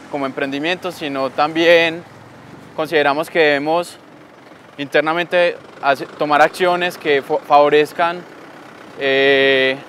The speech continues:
las emisiones de C O dos que tiene Medellín actualmente. Por eso nosotros como empresa solemos usar mucho lo que es el transporte en bicicleta. Tenemos una,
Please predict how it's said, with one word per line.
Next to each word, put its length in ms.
las 560
emisiones 420
de 120
C 100
O 80
dos 120
que 80
tiene 180
Medellín 340
actualmente. 600
Por 220
eso 540
nosotros 880
como 140
empresa 320
solemos 560
usar 240
mucho 420
lo 160
que 120
es 80
el 80
transporte 460
en 80
bicicleta. 680
Tenemos 380
una, 580